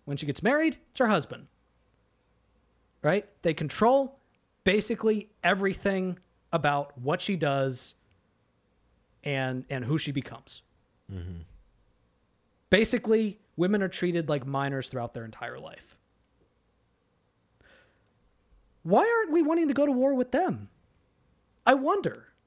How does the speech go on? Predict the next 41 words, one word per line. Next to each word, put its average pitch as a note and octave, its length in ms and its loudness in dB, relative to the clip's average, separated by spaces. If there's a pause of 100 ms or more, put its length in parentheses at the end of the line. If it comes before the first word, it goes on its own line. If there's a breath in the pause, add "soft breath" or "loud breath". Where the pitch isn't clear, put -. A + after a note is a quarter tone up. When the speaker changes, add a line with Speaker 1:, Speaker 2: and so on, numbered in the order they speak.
Speaker 1:
Why, A3 200 4
why, A#3 240 2
why, C4+ 280 2
why B3+ 240 2
don't E4+ 180 2
we D4+ 140 2
have, C4 380 -2 (320 loud breath)
uh, G#3+ 180 2
fucking A3 480 0
John A3 340 2
Bolton E3+ 580 0 (140)
or E3+ 140 2
George F#3 400 2
Bush A3+ 260 2
out E3 240 -2
there D#3 160 2
saying, F3+ 440 -2 (220 loud breath)
Well, A#3 140 4
we B3 140 4
have D#4+ 160 0
to - 100 -2
go A#3 140 4
to A3+ 60 6
war G3+ 260 2
with G3+ 160 0
Saudi G3+ 260 0
Arabia B3 440 2
for A#3 140 0
all B3 120 4
the B3 80 2
women C4 240 2
and C#4 100 2
the C#4 60 -2
girls D#4+ 260 2
in C#4+ 80 0
that A#3 160 0
country A3+ 300 0
who A#3+ 120 4
are B3+ 60 4
being C#4 220 2
oppressed. F4 440 0